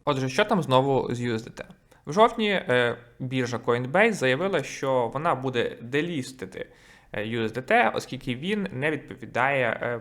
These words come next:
принципам Міка. Міка — це європейська нормативна база, яка, м, створена для того, щоб нормально регулювати діяльність крипти в Європі. Відповідно, м, U S D T не пройшов перевірку,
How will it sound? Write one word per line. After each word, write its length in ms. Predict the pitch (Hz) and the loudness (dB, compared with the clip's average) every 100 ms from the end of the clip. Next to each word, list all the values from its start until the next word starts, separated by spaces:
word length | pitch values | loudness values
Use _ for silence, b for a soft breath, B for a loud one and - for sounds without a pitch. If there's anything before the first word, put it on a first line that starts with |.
| - | -4
принципам 540 | 120 139 131 110 113 | -2 -2 -4 -6 -6
Міка. 280 | 117 117 - 123 | -4 -8 -8 -6
Міка — 320 | 131 131 - | -6 -6 -8
це 420 | - 113 107 104 | -4 -2 0 -2
європейська 580 | 107 113 113 113 113 104 | -4 -4 -2 -2 -2 -4
нормативна 380 | - - - 160 | -6 -6 -6 2
база, 340 | 214 233 180 | 2 4 2
яка, 680 | 139 120 - 170 170 151 - - - | 2 0 4 6 6 2 -4 -20 -18
м, 460 | 117 117 110 - - | -14 -12 -12 -14 -18
створена 340 | - 135 131 | -8 -2 -2
для 100 | 113 | -2
того, 280 | 110 175 135 | -2 0 0
щоб 320 | 127 127 113 113 110 107 104 | 0 -2 -2 0 0 0 -4
нормально 500 | 113 131 180 185 135 | -4 2 2 4 2
регулювати 640 | 131 120 117 127 135 123 | 0 -2 6 6 6 2
діяльність 520 | 113 113 113 117 113 - | 0 2 2 2 -2 -10
крипти 460 | 104 - 139 131 | -12 -6 -2 -2
в 120 | 117 | -4
Європі. 480 | 107 117 117 - - - B B B B B | -4 -2 0 -2 -6 -20 B B B B B
Відповідно, 680 | 185 170 180 170 147 123 - - _ _ 120 | -6 -2 -2 0 0 0 -4 -18 _ _ -10
м, 260 | 117 113 | -10 -6
U 120 | 120 | -2
S 120 | 139 143 | -2 -2
D 140 | 143 | 0
T 120 | 143 | 0
не 240 | 120 135 135 | 2 0 0
пройшов 560 | 127 131 - 123 104 | 0 -2 2 2 2
перевірку, 680 | 107 113 180 196 202 185 | -2 -2 0 -4 -2 -6